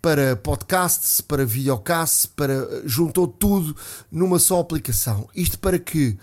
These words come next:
o utilizador fique o mais tempo possível na sua, eh, aplicação. Eh, e, portanto, há aqui uma diferença do caminho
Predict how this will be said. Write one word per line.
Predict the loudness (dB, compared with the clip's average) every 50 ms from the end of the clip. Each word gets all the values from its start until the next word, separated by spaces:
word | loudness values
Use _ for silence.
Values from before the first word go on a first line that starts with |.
| -12 -20 -20 -20 -12 -4
o | 0 2 4 4
utilizador | 4 4 2 2 2 2 2 2 2 2 2 0 0 -4 -8 -14 -20 -20 -16 -8
fique | -2 0 2 2 2 0 -4 -8 -6 -2
o | 0
mais | 2 2 2 2 2 0 0
tempo | 0 0 0 0 0
possível | -2 -2 0 0 0 0 2 0 0 0 -2 -6 -12 -20 -12 _
na | -2 0 2 2
sua, | 4 2 2 2 2 2 2 0 0 -2 -4
eh, | -6 -6 -6 -4 -4 -4
aplicação. | -4 -4 -4 -6 -4 -4 -4 -4 -2 -2 -2 -4 -4 -6 -10 -12 -18 -20 -20 -20 -12 -6
Eh, | -4 -2 -2 -2 -4
e, | -8
portanto, | -8 -6 -6 -4 -4 -2
há | -4
aqui | -4 -4 -2
uma | -2 0 0
diferença | 0 0 0 0 0 0 0 0 -2 -2
do | -4 -4 -4
caminho | -4 -2 -2 0 0 0 0 -2 -4